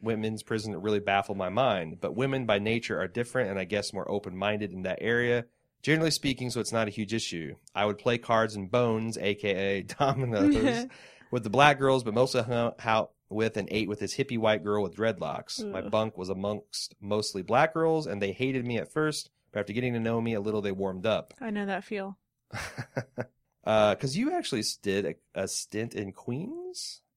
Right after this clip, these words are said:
Speaker 1: didn't you not?
Speaker 2: <laughs>
Speaker 1: You're, like, the only white girl on the block?
Speaker 2: I did.
Speaker 1: How
Speaker 2: Wait, are you asking me for my actual experience with black people?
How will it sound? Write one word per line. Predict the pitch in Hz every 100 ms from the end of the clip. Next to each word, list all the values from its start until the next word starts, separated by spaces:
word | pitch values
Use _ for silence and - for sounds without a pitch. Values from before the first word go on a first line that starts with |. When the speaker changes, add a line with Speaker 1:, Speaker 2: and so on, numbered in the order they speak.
| -
Speaker 1:
didn't | 190 202
you |
not? | 196 214 262 - - 277 -
Speaker 2:
<laughs> | 370 - 370 381
Speaker 1:
You're, | 135
like, | 147 143
the | 135
only | 143
white | 135 131 143
girl | 151 156
on |
the | 156
block? | 165 180 - -
Speaker 2:
I | 233
did. | 202 226 226 214 - _ _ _
Speaker 1:
How | 277
Speaker 2:
Wait, | 240 190 220 _ _ _ -
are |
you | 214
asking | 226 240
me | 226
for | 214
my | 190
actual | 185 196 226
experience | 214 - 208 214 233 240
with | 220 202
black | 202 208 -
people? | 269 285 294